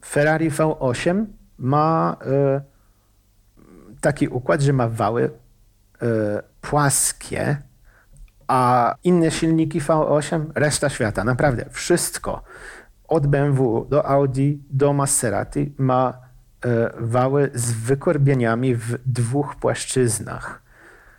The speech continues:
I to powoduje, no, po prostu zupełnie inny dźwięk, tak jak zresztą możecie, e, zobaczyć sami, e, m, słuchając nagrań, których, które dla was przygotowywałem. Dobrze, kochani, przed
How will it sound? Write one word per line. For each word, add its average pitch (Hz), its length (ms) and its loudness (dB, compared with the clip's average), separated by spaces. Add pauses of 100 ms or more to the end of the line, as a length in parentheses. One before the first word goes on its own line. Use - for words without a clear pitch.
(160)
I 131 160 2
to 170 340 0
powoduje, 139 840 2 (440)
no, 160 100 0
po 165 120 0
prostu 147 360 -2
zupełnie 127 540 0
inny 110 420 -6
dźwięk, 120 300 -2
tak 120 180 -4
jak - 320 -10 (140)
zresztą 104 640 -4 (640)
możecie, 123 840 0
e, 113 420 -4 (100)
zobaczyć 131 600 -4
sami, 101 500 -6 (220)
e, 107 40 -6
m, 98 800 -10 (240)
słuchając 95 800 -4
nagrań, 110 340 -2
których, - 400 -12 (400)
które 110 260 -8
dla 110 180 -4
was - 160 -8
przygotowywałem. 110 800 -8 (440)
Dobrze, 175 340 2
kochani, 101 400 -2
przed - 800 -2